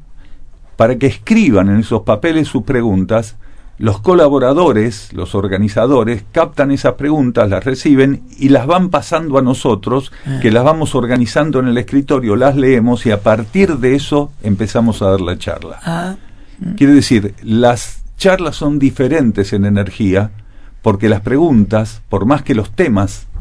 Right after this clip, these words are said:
Speaker 1: puedan ser los mismos, a veces aparecen temas que nunca se tocaron muy interesantes, por más que los temas sean los mismos, ¿sí? La forma en que la pregunta está hecha y el campo de energía siempre se actualiza.
Speaker 2: Ah.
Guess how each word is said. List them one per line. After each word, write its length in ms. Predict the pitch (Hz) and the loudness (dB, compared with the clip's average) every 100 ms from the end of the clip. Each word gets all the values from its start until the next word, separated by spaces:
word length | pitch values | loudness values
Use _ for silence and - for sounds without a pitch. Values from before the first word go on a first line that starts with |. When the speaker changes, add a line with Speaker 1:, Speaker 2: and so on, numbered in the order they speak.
| - | -10
Speaker 1:
puedan 280 | - 120 113 | -4 0 0
ser 160 | 98 120 | 0 0
los 180 | 113 101 | 0 2
mismos, 500 | 110 82 98 110 - | 2 2 -2 -4 -8
a 100 | 90 | -6
veces 320 | 101 147 101 95 | -4 -2 -2 0
aparecen 440 | 90 98 107 92 | -2 -2 -2 -2
temas 280 | 120 120 107 | 0 0 -2
que 120 | 92 | 0
nunca 320 | 104 123 117 | 2 2 2
se 140 | 98 98 | -2 -2
tocaron 440 | 104 92 123 113 | -4 0 0 2
muy 160 | 104 135 | 2 4
interesantes, 720 | 107 101 101 117 92 90 107 - - - - - | 2 2 -2 -2 -2 -2 -4 -8 -14 -18 -18 -10
por 160 | - 107 | -2 2
más 160 | 165 | 0
que 80 | 165 | 0
los 160 | 135 110 | -2 0
temas 300 | 151 139 113 | 0 0 0
sean 200 | 131 127 | 2 2
los 140 | 110 | 2
mismos, 520 | 110 98 87 98 113 - - - | 0 0 0 -2 -4 -8 -18 -8
¿sí? 200 | - 127 | -2 0
La 160 | 113 107 | 0 0
forma 280 | 180 185 170 | 2 2 2
en 80 | 117 | 2
que 80 | |
la 120 | 104 104 | 0 2
pregunta 380 | 107 135 123 | 2 2 0
está 240 | 120 - 110 | 0 2 2
hecha 360 | 95 - 87 - - - | 2 -2 -4 -4 -14 -8
y 120 | - 120 | 0 2
el 140 | 120 | 2
campo 400 | 196 202 196 147 | 2 2 2 0
de 100 | 127 | 0
energía 580 | 117 117 110 - 101 95 | 0 0 -2 -2 2 2
siempre 340 | 98 285 139 123 | 2 0 0 -2
se 100 | - | -2
actualiza. 680 | 101 107 151 160 - 80 - - - - | -2 -2 -2 -2 -4 -6 -8 -16 -12 -4
Speaker 2:
Ah. 280 | 147 143 | -4 -4